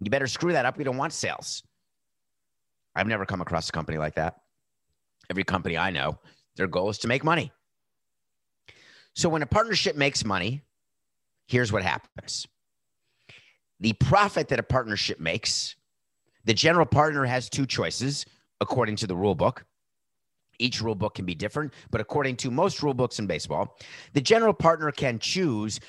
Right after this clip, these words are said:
to distribute the profit to his partners and himself, 'cause every general partner is also a limited partner,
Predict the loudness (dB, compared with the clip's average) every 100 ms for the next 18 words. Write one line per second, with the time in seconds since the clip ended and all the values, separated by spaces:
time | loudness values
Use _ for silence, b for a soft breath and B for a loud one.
0 | B -8 -6 -2 -4 0 2 2 0 -4
1 | -4 0 -2 -2 -4 -6 _ _ _ _
2 | _ _ -4 0 2 0 0 -2 0 -2
3 | -4 -4 -8 -12 _ _ -2 0 0 -4
4 | -2 0 0 -2 -4 -4 -6 b b 0
5 | 2 0 0 0 -2 -2 -2 -2 -2 -2
6 | -4 -2 -4 -4 -4 -4 -6